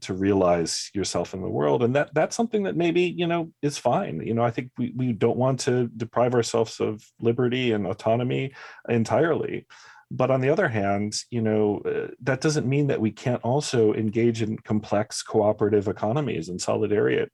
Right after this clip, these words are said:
economies. In fact, I think we do it all the time, especially within our friend networks and our kin networks. I mean, these are things that are quite common that we share, uh, and we, you know, we don't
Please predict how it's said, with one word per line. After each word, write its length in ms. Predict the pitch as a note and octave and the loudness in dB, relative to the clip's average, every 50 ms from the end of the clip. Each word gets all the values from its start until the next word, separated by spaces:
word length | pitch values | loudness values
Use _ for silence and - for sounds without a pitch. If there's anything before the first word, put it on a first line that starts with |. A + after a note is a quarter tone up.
| - - | -10 -8
economies. 580 | G#2 G#2 G2 - - G#2 G2+ G#2 G#2+ G#2 - | -6 -6 -6 -2 -2 -2 0 0 -4 -4 -4
In 60 | A#2+ A2+ | -4 -4
fact, 180 | B2+ A#2+ - | -4 -2 -2
I 60 | A#2 | -4
think 140 | A2+ - A#2+ - | -6 -4 -2 -2
we 80 | A#2+ G#2 | -2 0
do 200 | - C#3 D3 D3+ | 2 2 4 4
it 60 | C#3 | 4
all 140 | B2+ B2 G#2+ | 4 4 2
the 100 | G2+ - | 2 0
time, 480 | - - - D#3+ D#3 D3+ - G#2+ A#2 - - - - - - - - | -2 -2 0 0 0 0 0 -2 -4 -4 -10 -20 -18 -18 -18 -8 -6
especially 480 | - - - - B2 A#2+ - - B2 A#2+ | -4 -4 0 -2 -2 -2 0 0 0 2
within 260 | A2+ G#2+ - A2 G#2 | 2 2 0 0 -2
our 100 | A2 A#2 | -2 -4
friend 300 | - - - B2+ C3 C3 | -6 -4 -2 -2 0 0
networks 560 | B2+ A#2+ - - - B2 B2 A#2+ - - - | 0 0 0 0 0 0 0 -4 -6 -6 -6
and 120 | A2 G#2 E2+ | -4 -2 -2
our 80 | - - | -4 -4
kin 320 | _ - - C#3+ C#3 C3+ | _ -6 -4 -4 -2 0
networks. 560 | C3 B2 - - B2 A#2+ A#2 A2+ - - - | -2 -2 0 0 0 0 0 -2 -6 -6 -4
I 20 | B2 | -2
mean, 100 | A#2+ A#2 | 0 0
these 180 | A#2+ A#2 - | 0 0 -2
are 60 | B2+ | -4
things 260 | B2 - B2+ B2+ B2 - | -4 -4 -6 -6 -4 -2
that 100 | A#2+ B2 | -2 -4
are 60 | A#2 | -4
quite 260 | _ - A#2 A2 - | _ -4 -6 -6 -6
common 400 | - - A2+ B2 C#3+ C#3 B2 G#2+ | -6 -2 0 0 0 2 0 0
that 100 | G2+ - | 0 0
we 120 | - G#2 | -2 -2
share, 640 | G2+ - - - G#2+ G#2 G#2+ G#2 G2+ - D2+ D#2+ - - - - - - - - - | -2 -2 -2 0 2 2 2 4 2 0 0 -2 -4 -6 -12 -18 -16 -16 -10 -4 0
uh, 160 | G2+ G#2 G#2+ - | 0 0 0 0
and 240 | G#2 A2 A2+ A2 G#2+ | 0 0 0 2 2
we, 120 | G#2+ G#2 | 2 2
you 260 | G#2 - - A#2 A2+ | 2 0 0 0 2
know, 140 | G#2 G2 F#2 | 2 2 0
we 180 | F#2+ A#2 A2+ G#2+ | 0 -2 0 0
don't 260 | B2 A#2+ A#2 - | 2 2 0 0